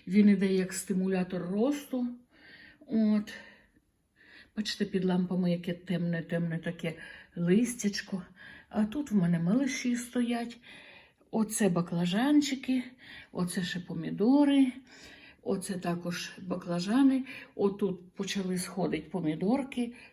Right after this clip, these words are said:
це баклажани. Тут в мене стоять, зараз я достану,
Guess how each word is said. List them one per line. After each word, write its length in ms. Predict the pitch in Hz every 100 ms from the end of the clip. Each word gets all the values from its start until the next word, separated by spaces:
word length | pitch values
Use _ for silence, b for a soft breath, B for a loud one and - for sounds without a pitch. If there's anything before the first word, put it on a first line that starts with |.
| _
це 220 | - 214
баклажани. 800 | 202 202 196 190 180 170 170 180 175 - B B B B - - _ _ _ _ _ _ _ - 285 -
Тут 200 | 220 240
в 100 | 254
мене 200 | 277 285
стоять, 440 | - 214 208 220
зараз 300 | 196 196 180
я 100 | 180
достану, 600 | 170 170 - 196 240 254